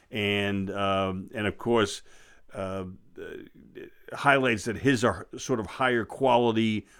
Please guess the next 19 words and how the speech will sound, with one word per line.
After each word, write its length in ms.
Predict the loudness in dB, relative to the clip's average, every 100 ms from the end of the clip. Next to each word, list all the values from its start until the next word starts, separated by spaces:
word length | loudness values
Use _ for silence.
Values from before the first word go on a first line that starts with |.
| _ 0
making 420 | 4 4 4 4
money 260 | 4 4
or 100 | 2
close 320 | 0 0 0 0
to 80 | 0
making 400 | 0 -2 -2 0
money 380 | 0 0 -2
stocks 580 | -6 -4 0 0 0 -4 -18 -20 -2
versus 320 | 0 0 -2
some 180 | -2 0
of 80 | 0
the 80 | 0
more 160 | -2
speculative 480 | -2 -2 -2 -2 -2
names 300 | 0 0 0
that 100 | -2
were 120 | -6
flying 420 | -6 -2 -2 -2
around 440 | 0 0 2 0